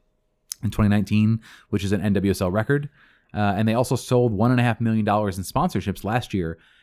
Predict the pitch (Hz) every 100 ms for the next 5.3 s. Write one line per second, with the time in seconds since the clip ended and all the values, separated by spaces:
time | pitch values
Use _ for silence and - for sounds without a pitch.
0 | - 113 180 190 120 117 123 151 131 92
1 | 95 101 101 123 143 117 117 107 - 127
2 | 120 107 95 - 113 107 107 117 104 101
3 | 92 98 92 95 98 90 82 80 _ _
4 | _ _ - 107 98 101 98 101 98 98
5 | 92 87 -